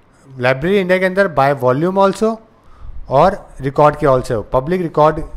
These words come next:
को लेकर भी। ओके, सबसे ज़्यादा पब्लिक रिकॉर्ड यहीं पे ही स्टेट है, यहाँ अवेलेबल है। कि, किस डिपार्टमेंट के अंडर काम करते, under आती है ये? Department of Culture।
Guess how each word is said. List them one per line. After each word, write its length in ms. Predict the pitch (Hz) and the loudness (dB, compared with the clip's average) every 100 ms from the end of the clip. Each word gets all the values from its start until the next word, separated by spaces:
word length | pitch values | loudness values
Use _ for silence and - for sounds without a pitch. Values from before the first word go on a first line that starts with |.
| - - | -16 -6
को 80 | 143 | -4
लेकर 280 | 143 131 120 | -2 -2 -4
भी। 220 | 107 85 - _ _ _ 156 | -6 -12 -18 _ _ _ -8
ओके, 160 | 180 | -6
सबसे 300 | 165 160 - | -4 -4 -2
ज़्यादा 180 | 190 180 | 0 0
पब्लिक 320 | 185 160 170 | 0 -2 -2
रिकॉर्ड 320 | 156 151 156 | -2 2 2
यहीं 180 | 143 131 | 2 -2
पे 140 | 131 160 | -2 -2
ही 220 | 151 131 | -4 -6
स्टेट 240 | - 120 | -8 -4
है, 140 | 107 - - - 131 | -6 -8 -16 -16 -6
यहाँ 380 | 123 127 127 123 | -2 -2 -4 -8
अवेलेबल 420 | 123 139 127 113 | -4 -2 -2 -2
है। 420 | 92 - - - - - | -6 -10 -16 -16 -18 -8
कि, 120 | 170 185 - | -6 -8 -6
किस 320 | 170 - - | -6 -6 -8
डिपार्टमेंट 460 | 147 147 165 170 185 | -4 0 0 0 -2
के 60 | 185 | -2
अंडर 240 | 156 175 | -2 -2
काम 200 | 180 180 | -2 -2
करते, 240 | 185 175 | -2 -6
under 220 | 160 151 170 | -6 -2 0
आती 260 | 175 170 | 0 0
है 60 | 190 | -2
ये? 180 | 202 220 - - - - - 123 | -4 -6 -14 -20 -20 -20 -10 -4
Department 440 | 143 143 165 175 | 0 0 -2 0
of 120 | 190 208 - | 0 0 -2
Culture। 360 | 143 139 208 | -4 0 -2